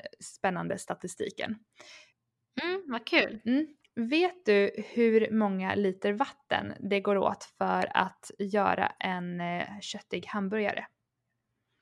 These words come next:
Speaker 2: Alltså, jag förutsätter ju liksom i, i alla fall att det tar, eh, det går åt mycket mera vatten att göra en köttprodukt, för att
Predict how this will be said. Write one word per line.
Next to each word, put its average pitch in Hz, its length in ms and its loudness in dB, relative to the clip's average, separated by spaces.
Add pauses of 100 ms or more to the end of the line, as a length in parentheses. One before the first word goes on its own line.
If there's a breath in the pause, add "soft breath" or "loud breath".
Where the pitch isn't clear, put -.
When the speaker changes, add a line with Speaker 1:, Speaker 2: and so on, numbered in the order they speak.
(480 loud breath)
Speaker 2:
Alltså, 247 200 -6
jag 262 200 0
förutsätter 233 600 0
ju 208 140 0
liksom 202 340 -4
i, 202 40 -2
i 220 280 -6
alla 240 320 2
fall - 400 -2
att - 300 -2
det 208 160 -2
tar, - 380 0 (680 loud breath)
eh, 202 460 -2 (380)
det 202 140 -4
går 214 140 0
åt 196 160 -2
mycket 226 280 0
mera 196 200 2
vatten 202 300 -2
att 208 80 -2
göra 190 280 2
en 214 160 0
köttprodukt, - 920 -4
för 208 100 2
att 190 220 -2